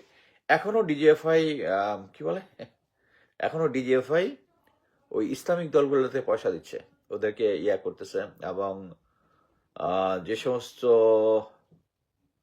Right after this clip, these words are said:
আমি নাম বলতে চাই না, আহ, রিপুটেড ইয়াং, আহ, পলিটিশিয়ানস সরকারের against, আহ, মানে, সরকারের পক্ষ নিয়ে বিভিন্ন জায়গায় বিভিন্ন লোকজনকে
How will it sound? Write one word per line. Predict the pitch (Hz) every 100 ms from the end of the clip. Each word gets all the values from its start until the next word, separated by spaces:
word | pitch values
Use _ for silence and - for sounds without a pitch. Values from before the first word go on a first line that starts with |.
| _ _ _ _ _
আমি | - 71
নাম | 107 95 113 139
বলতে | 139 127 104
চাই | 92 87
না, | 76 - _ _ _ _ _ _ _ _
আহ, | - 95 101
রিপুটেড | 104 127 - 135 139 127 98
ইয়াং, | 104 131 127 127 120
আহ, | 104 95 98 98
পলিটিশিয়ানস | 85 123 120 120 - 110 101
সরকারের | - 123 113 120 113 110
against, | 107 110 - - 80 110
আহ, | 104
মানে, | 113 113 - _ -
সরকারের | 139 131 135 127 123
পক্ষ | 135 139 -
নিয়ে | 156 143 135 110 - _ _ -
বিভিন্ন | 120 156 170
জায়গায় | 147 151 143
বিভিন্ন | 117 120 143 143 127
লোকজনকে | 120 117 127 123 - 117